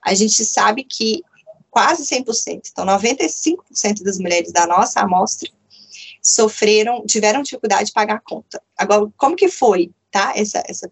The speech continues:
perda de, de, de poten-, de, de poder aquisitivo? Cinquenta por cento perdeu renda, de fato, né, renda de trabalho ou renda de trabalho de alguém dentro da família.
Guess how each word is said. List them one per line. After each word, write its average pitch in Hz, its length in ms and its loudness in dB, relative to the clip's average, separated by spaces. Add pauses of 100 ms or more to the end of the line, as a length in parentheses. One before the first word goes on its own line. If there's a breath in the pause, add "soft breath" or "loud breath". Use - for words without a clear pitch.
perda 175 400 0
de, 156 260 -10
de, - 200 -10 (340 loud breath)
de 185 120 -4
poten-, 180 340 -2
de, 170 260 -2
de - 140 -6
poder 180 260 0
aquisitivo? 180 560 -4 (300 loud breath)
Cinquenta 262 360 2
por - 140 -6
cento 269 240 -2
perdeu 277 360 4
renda, 214 340 0
de - 120 -8
fato, - 460 -6 (100)
né, 180 200 -2
renda 190 240 -2
de - 120 0
trabalho 202 540 2
ou 190 80 -2
renda 185 340 -6
de - 140 -12
trabalho 185 320 0
de 190 80 0
alguém 185 380 2
dentro 196 260 0
da 208 80 0
família. 196 400 0